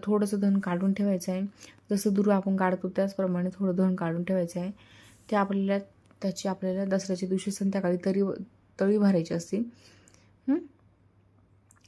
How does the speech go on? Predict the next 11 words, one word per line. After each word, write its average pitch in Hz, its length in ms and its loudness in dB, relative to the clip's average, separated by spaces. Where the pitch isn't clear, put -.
तो 226 240 8
देखील 220 320 0
आपल्याला 190 320 0
एक 185 160 2
म्हणजे 180 200 4
कुलदेवताचंच 202 680 6
एक 196 120 0
असतं, 185 200 0
त्यामुळे 185 260 2
आपल्याला, 180 340 -2
अ, 170 360 2